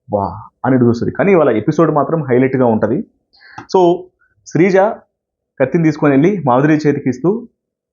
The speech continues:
"ఎవరిని నామినేట్ చేస్తారో చూద్దాం, బాండింగ్స్తో నామినేషన్ చేస్తారా, అసలు ఎట్లా నామినేషన్ చేస్తారో చూద్దాం" అనగానే ఇంకా రీతు మీద already మాధురికి ఉంటుంది. ఎందుకంటే ఇంత ఫైట్ జరిగిన తర్వాత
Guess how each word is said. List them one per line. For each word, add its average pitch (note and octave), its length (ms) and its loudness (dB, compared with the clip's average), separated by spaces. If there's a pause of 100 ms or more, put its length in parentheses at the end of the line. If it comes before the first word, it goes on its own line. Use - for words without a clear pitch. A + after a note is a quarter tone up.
(360)
"ఎవరిని E3+ 360 0
నామినేట్ D3+ 420 0
చేస్తారో C3+ 300 -2 (100)
చూద్దాం, C#3 320 -2
బాండింగ్స్తో C#3 880 2
నామినేషన్ B2+ 540 -2
చేస్తారా, A#2+ 340 0
అసలు B2+ 180 0
ఎట్లా C#3 160 0
నామినేషన్ C3 540 0
చేస్తారో A#2 460 0
చూద్దాం" B2+ 300 -2 (420)
అనగానే C3+ 640 0 (540)
ఇంకా B2 140 2
రీతు F3+ 300 2
మీద F3 240 2
already E3 640 2
మాధురికి C#3+ 400 0
ఉంటుంది. A#2 220 -4
ఎందుకంటే E3 300 -4
ఇంత D3 200 -4
ఫైట్ E3 300 0
జరిగిన C#3+ 280 0
తర్వాత C3 500 0